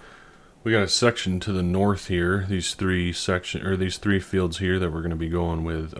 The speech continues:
oat in, and then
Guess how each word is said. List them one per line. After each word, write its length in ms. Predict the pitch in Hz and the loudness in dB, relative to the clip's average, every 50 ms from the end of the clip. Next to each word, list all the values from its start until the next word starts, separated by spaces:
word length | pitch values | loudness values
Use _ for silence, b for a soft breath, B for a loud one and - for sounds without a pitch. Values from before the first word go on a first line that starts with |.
| - | -12
oat 300 | - - 101 113 113 - | -4 0 0 0 0 0
in, 340 | 107 110 110 110 110 110 107 B B B B B B B B B B B B B B B _ _ _ - | -2 -2 0 0 -2 -2 -4 B B B B B B B B B B B B B B B _ _ _ -8
and 200 | 87 85 82 85 | -6 -4 -2 -2
then 680 | 87 87 87 85 85 82 82 82 82 82 82 82 82 | -2 -2 -2 -2 -2 -2 -4 -4 -4 -4 -4 -6 -6